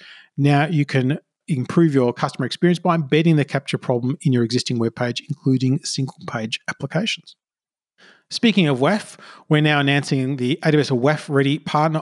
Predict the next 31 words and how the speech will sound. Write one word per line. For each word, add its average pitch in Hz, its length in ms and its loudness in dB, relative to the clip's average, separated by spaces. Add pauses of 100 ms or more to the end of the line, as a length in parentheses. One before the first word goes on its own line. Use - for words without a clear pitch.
offerings. 139 500 -4
These 143 320 2
are 135 200 2
partners 160 460 0
with 135 100 2
software 170 300 0
products 147 340 -2
that 151 140 -6
integrate 156 420 0 (400)
with 139 260 4
A 151 140 0
W 131 80 2
S 135 160 0
Web 127 200 2
Application 120 600 -6
Firewall, 120 640 -2
ensuring 190 320 2
websites 143 480 0
and 131 80 -2
applications - 640 -4
are 139 60 -6
protected 143 680 -2
and 123 200 -2
ready 123 460 0
to 147 80 2
go. 147 240 0 (480)
The 143 260 2
A 165 80 2
W 170 80 4
S 156 120 2
waf 139 360 0